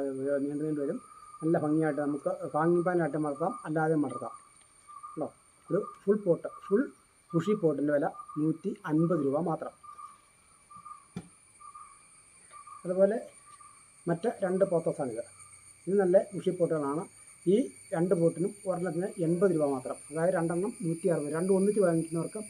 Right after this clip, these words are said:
ഇത് രണ്ടെണ്ണം വാങ്ങിക്കുമ്പോൾ നൂറ്റി അൻപത് രൂപ മാത്രമേ വരുള്ളൂ. ഈ രണ്ടും കൂടെ കൂട്ടി വാങ്ങുമ്പോൾ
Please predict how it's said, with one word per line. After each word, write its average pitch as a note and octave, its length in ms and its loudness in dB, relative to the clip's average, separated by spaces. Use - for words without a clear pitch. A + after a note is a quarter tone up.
ഇത് F3 160 -2
രണ്ടെണ്ണം E3 300 2
വാങ്ങിക്കുമ്പോൾ D#3 360 -2
നൂറ്റി E3 360 0
അൻപത് E3+ 340 4
രൂപ D3 120 4
മാത്രമേ C3+ 340 0
വരുള്ളൂ. A#2 280 -8
ഈ F#3+ 80 6
രണ്ടും F3+ 180 2
കൂടെ G3+ 160 8
കൂട്ടി F#3 180 2
വാങ്ങുമ്പോൾ F3 360 4